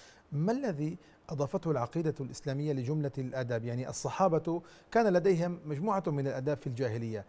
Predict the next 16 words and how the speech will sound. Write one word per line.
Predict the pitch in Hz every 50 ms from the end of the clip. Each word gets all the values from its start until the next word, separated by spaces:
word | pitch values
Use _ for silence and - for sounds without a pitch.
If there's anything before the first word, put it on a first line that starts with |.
| - - - - _ -
ما | 135 160 208
الذي | 247 262 220 175 165
أضافتهم | 143 131 131 - 156 - 160 147
العقيدة | 127 117 120 - 156 135 131
الإسلامية | 120 123 - - 143 127 127 127 127
لهذه | 120 120 113 131 131 127 117
الآداب، | 127 123 120 117 120 113 - - - -
خاصة | - - 196 185 214 180 180 151
وأن | 147 143 139
النبي | 139 135 135 143 180 165
صلى | 139 -
الله | 143 135
عليه | 127 120
وسلم | - 147 135 131
قال: | 120 - 139 139
"إنما | 143 143 147 143 143 135 135